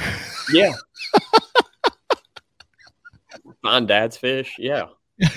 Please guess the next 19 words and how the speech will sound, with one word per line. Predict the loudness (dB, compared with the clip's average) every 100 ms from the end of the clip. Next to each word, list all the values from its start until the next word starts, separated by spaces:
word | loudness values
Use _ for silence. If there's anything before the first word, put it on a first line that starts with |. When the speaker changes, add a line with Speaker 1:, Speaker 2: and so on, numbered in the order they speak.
| -6 _ _ -20 _ _ _ _ _ _ _ _ -16 -14 -16 _ -20 -20 _ -2
Speaker 2:
I | 0
like | 0 0
the | -2
one, | 0 -2
just, | -6 -4
"My | -2
dad | 0 -2 -2
found | -4 -4 -4
these | -6 -6
fish." | -6 -8 -8 -18 _ _ -6
Speaker 1:
Yeah, | -2
I | 0
like | -2 -4 -8
that. | -10 -10 -12 _ _ _ _ _ _ -6
Speaker 2:
That'd | -2 -2
be | -4
a | -4
good | -4 -6
one. | -6 -10